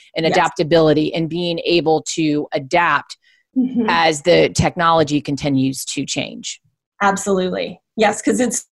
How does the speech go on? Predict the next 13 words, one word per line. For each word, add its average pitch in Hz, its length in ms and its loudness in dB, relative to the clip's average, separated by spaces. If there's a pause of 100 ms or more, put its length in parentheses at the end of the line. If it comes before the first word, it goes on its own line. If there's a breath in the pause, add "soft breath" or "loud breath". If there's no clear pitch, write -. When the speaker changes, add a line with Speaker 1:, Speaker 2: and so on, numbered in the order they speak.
(240)
Speaker 2:
it's 233 320 0
changing 247 400 2
at 190 120 2
a 180 60 2
rapid 170 460 0
pace 160 280 -6
in 160 120 -2
our 143 100 -2
industry, - 500 -8
'cause - 220 -12
it's 214 100 -6
Speaker 1:
Yeah. 247 60 0
Speaker 2:
really, 214 340 2